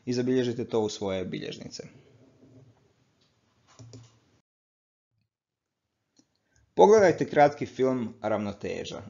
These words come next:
iz tisuću devetsto osamdeset devete. Skupina ribara pecaju u zrakopraznom prostoru na ploči, čija se ravnoteža održava njihovim pažljivim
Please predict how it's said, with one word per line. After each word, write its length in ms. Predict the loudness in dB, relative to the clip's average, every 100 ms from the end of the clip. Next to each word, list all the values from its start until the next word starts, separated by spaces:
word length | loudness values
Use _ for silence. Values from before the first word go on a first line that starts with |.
| -16
iz 160 | -14
tisuću 340 | -12 -12 -12 -8
devetsto 440 | -4 -4 -6 -10
osamdeset 500 | -10 -8 -10 -10 -12
devete. 540 | -14 -14 -14 -16 -20 _ _ _ _ _ _
Skupina 480 | -4 -2 -2 -2 0
ribara 380 | 0 0 -2 -2
pecaju 640 | -2 -4 -4 -6 -4 -4
u 160 | -6 -10
zrakopraznom 840 | -4 -4 -2 -6 -8 -6 -6 -10 -12
prostoru 520 | -8 -8 -8 -8 -8
na 100 | -10 -12
ploči, 460 | -4 -4 -4 -10 -12
čija 220 | -6 -6
se 200 | -4 -6
ravnoteža 600 | -8 -10 -8 -4 -2 -2
održava 560 | -4 -4 -6 -4 -2 -2
njihovim 500 | -4 -6 -6 -8 -8
pažljivim 680 | -4 -4 -4 -6 -8 -8